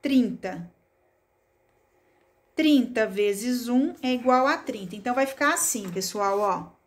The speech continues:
Tá, tá dando pra vocês verem aí, ó. Metade, meio, eu vou dividir sessenta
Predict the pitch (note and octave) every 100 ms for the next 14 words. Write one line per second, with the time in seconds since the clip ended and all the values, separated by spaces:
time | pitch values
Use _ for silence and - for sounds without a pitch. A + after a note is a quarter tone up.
0 | _ _ _ _ _ _ G#3 G3+ - A#3
1 | G#3 F#3+ - G3 F#3+ G3 G#3 B3 G3 -
2 | - _ - - G#3+ B3 D4+ C4 F3+ -
3 | F3 E3+ F3 - _ _ _ _ F#3+ F#3+
4 | F#3+ F#3 G#3+ C4+ D#4+ - - - - A3+
5 | A3+ B3 A3+ A#3+ B3 B3 - G3 F3 -
6 | _ _ _ _ _ _ - - - C#4
7 | C#4+ - - A3 G#3 G#3+ A3 C#4 D#4+ F#4+